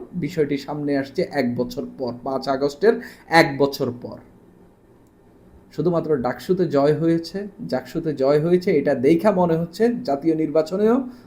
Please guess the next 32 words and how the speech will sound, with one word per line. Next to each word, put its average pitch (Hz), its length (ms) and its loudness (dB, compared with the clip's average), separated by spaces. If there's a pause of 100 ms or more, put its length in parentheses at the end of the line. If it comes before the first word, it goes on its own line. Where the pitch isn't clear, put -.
ক্ষমা 165 260 2
চাইলে 139 340 4
জয় 127 200 4
লাভ 123 240 0
করতে 147 220 -4
পারবে, 160 300 0
কিংবা 160 340 0
তাদেরকে 147 400 0
কেউ 156 380 0 (240)
এটা 156 240 4
নিয়ে 170 260 0
আঘাত 147 420 2
করতে 208 280 2
পারবে 165 320 -2
না, 190 100 -2
সেই 151 220 -2
কারণে 131 280 -2
তারা 127 200 -4
ক্ষমার 139 360 -2
দিকে 123 340 0
এগোচ্ছে। 143 420 -2 (480)
এটা 143 180 2
স্রেফ 277 380 8 (580)
ভণ্ডামি, 196 600 4 (320)
এটা 143 200 2
স্রেফ 247 360 8 (400)
ভোটের 175 400 4
রাজনীতি, 185 640 4 (200)
এটা 151 180 4
কোনোভাবেই 196 760 10
কোনো 202 300 6
দিনও 185 440 6